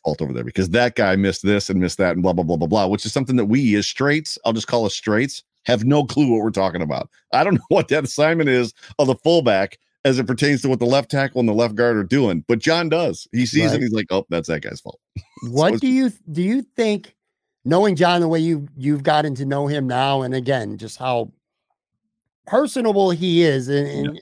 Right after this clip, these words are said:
Speaker 2: and again, John is not one to mince words either. He's very sarcastic, and,
Speaker 1: Yes, he
Speaker 2: uh,
Speaker 1: is.
Speaker 2: you know, if you d-, you gotta kinda get to know John to kinda understand his humor maybe to some extent. But what I wanted to ask you is, how do you think he, what do you think he would have been like if he would have played in the Twitter era? Like, nowadays,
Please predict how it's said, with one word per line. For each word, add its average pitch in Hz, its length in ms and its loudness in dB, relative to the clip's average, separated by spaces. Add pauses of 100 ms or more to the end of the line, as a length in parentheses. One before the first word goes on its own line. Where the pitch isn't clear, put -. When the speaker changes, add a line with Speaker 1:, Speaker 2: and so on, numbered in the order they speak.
Speaker 2:
and 156 100 -4
again, 120 320 -4
John 131 300 0
is 127 80 -4
not 143 220 -2
one 147 160 0
to 139 60 -2
mince 147 260 -2
words 156 300 -2
either. 95 280 -6
He's 98 340 -10
very 113 320 -6
sarcastic, 135 800 -4
and, 120 180 -2
Speaker 1:
Yes, 107 100 -2
he - 20 0 (140)
Speaker 2:
uh, 104 60 -2
Speaker 1:
is. - 80 -12 (360)
Speaker 2:
you 113 60 -4
know, 113 140 -2
if 110 120 -8
you 127 100 0
d-, 131 80 2 (260)
you 135 80 0
gotta 156 180 4
kinda 151 240 2
get 147 120 0
to 151 80 2
know 160 220 4
John 147 260 4
to 139 80 -2
kinda 139 240 0
understand 135 400 -2
his 123 120 -6
humor 127 220 -2
maybe 113 380 -4 (500)
to 151 100 -6
some 147 240 0
extent. 139 420 -2
But 131 200 0 (140)
what 139 120 2
I 151 40 4
wanted 156 300 0
to 135 60 2
ask 139 200 -2
you 123 80 -2
is, 110 140 -4 (220)
how - 220 -14
do 220 60 -6
you 185 140 -8
think 175 160 -2
he, 160 80 -10
what 139 240 -2
do 247 60 2
you 254 80 0
think 185 160 -6
he 185 80 -4
would 165 120 0
have 113 120 -6
been 143 160 0
like 123 160 -4
if 113 100 -12
he 135 60 -6
would 127 100 -2
have - 80 -14
played 123 180 -2
in 110 80 -6
the 95 80 -8
Twitter 101 320 -10
era? 95 220 -10
Like, 101 220 -10
nowadays, 175 680 0